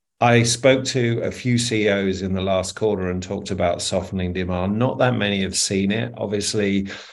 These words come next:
if they are seeing it, it's in very consumer-driven segments rather than a-, any industrial,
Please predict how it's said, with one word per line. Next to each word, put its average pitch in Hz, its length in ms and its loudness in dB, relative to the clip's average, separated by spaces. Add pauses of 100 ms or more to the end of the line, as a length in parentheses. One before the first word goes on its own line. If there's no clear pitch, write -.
(160)
if 98 180 -2
they 107 180 4
are 113 200 6
seeing 113 400 0
it, 117 160 -2
it's - 280 -4
in 98 280 0
very 101 320 2
consumer-driven 98 960 0
segments 98 720 -2
rather 92 300 0
than 90 180 -6
a-, 90 160 -6
any 92 240 -6
industrial, 95 720 -4